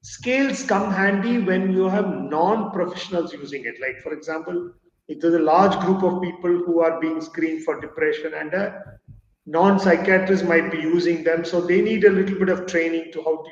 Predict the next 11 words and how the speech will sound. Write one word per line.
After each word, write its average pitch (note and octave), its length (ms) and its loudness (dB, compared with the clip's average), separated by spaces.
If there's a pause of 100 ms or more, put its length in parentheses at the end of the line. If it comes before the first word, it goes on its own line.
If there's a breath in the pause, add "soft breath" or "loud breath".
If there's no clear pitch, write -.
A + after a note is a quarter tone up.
use D#3 200 -14
the C#3 60 -12
scale. - 280 -20 (760 soft breath)
So F#3+ 280 0
in F3+ 160 -2
routine A#3+ 640 0
practice, G3 600 0
I D#3+ 140 2
don't F3 260 0
use D#3 240 -4
scales - 580 -14